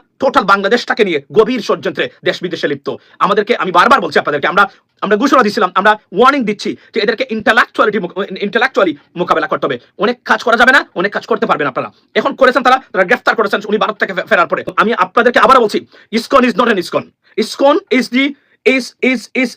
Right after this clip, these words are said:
a আওয়ামী লীগ। It is an আওয়ামী লীগ in the disguise of ইসকন। মনে রাখবেন,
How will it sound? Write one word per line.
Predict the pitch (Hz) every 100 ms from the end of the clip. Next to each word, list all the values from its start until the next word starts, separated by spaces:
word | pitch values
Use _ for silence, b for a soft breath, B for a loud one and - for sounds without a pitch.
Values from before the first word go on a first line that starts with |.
| -
a | 226
আওয়ামী | 214 220 294 277
লীগ। | 285 _ _ _ _ _ -
It |
is | 233 240 - 202
an | 285
আওয়ামী | 302 254 202
লীগ | 220 - -
in | 240
the | 240 226
disguise | - 247 294 247 233
of |
ইসকন। | 214 - 190 120 -
মনে | 208 233
রাখবেন, | 277 233